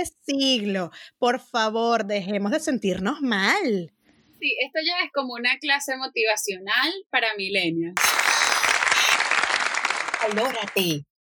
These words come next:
Speaker 2: Quiérete, es verdad, hay muchos de nosotros que, que, que les da como vergüenza decir que son millennials o decir que forman parte, no importa, y sentámonos orgullosos de todo lo que estamos haciendo, estamos cooperando. Miren, ¿saben cuántos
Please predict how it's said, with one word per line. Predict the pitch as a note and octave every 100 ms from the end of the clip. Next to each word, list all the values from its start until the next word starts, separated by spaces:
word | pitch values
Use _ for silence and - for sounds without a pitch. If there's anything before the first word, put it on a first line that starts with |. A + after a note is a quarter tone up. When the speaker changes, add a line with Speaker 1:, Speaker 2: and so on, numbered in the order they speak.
| -
Speaker 2:
Quiérete, | C4 C4 C#4 B3+ G#3 F#3+ F3+ -
es | A#3+ C#4
verdad, | D#4+ D#4+ A4+ A#4 B3+
hay | C#4
muchos | D4+ E4+ A4
de | G4
nosotros | C#4 C#4 C4 F#4+
que, | G#4+ - -
que, | C4+ C4
que | B3+
les | B3+
da | B3+
como | F#4 G#4+
vergüenza | C#4 A#3+ B3 D#4+ G#4
decir | G4+ C#4 -
que |
son | D#4 E4
millennials | E4+ E4 D#4+ E4 F4
o | E4
decir | - -
que | C#4+
forman | E4 D#4+
parte, | D#4+ D4
no | D4+ F4+
importa, | G#4+ - A4+ C5 G#4 A#3 G3+ F3+ E3+ E4 _
y | D#4
sentámonos | D4 D4+ D4+ D#4 G#4+ A4
orgullosos | C#4 C4+ D4+ G#4+
de | E4+ -
todo | F#4+ A#4+
lo | A4
que | -
estamos | - D4 G#4
haciendo, | F4 - E4 G4 E4
estamos | D4 C#4+ F4+
cooperando. | - - D#4+ D#4 D#4+
Miren, | D4+ C4+ - _ - -
¿saben | - E4+ G4 G4+ _
cuántos | F4 F4+ F4+ F4+ E4+ F4+ F4+ - -